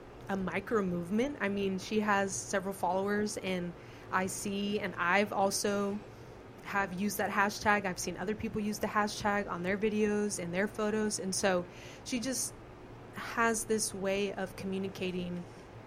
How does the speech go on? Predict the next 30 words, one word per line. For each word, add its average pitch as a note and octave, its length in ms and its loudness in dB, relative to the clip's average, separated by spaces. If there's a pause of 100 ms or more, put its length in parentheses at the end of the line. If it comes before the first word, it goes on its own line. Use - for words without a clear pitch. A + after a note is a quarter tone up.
(160)
how G#3+ 220 8
can B3 240 -2
we A#3 140 2
like F3+ 460 2
our F3+ 140 0
lives E3+ 520 0
more. E3+ 440 -4
Sometimes A3+ 920 2 (560)
because G3 300 -2
of F#3 100 -4
the F3+ 80 -2
mundane, G3+ 680 2
sometimes F#3 540 -2
because F3+ 360 -4
of E3+ 200 -8
grief, G#3 400 0 (460)
sometimes G#3+ 440 0
because G3+ 300 -2
of F3+ 100 -8
hardship. G3 500 -2 (240)
There G#3+ 160 4
are G#3 60 6
moments G3+ 460 0
where G3 120 2
we G3 80 2
don't G#3 160 0
necessarily G3+ 840 2 (140)
love F#3 460 2
our F3+ 180 0
lives, E3+ 600 -2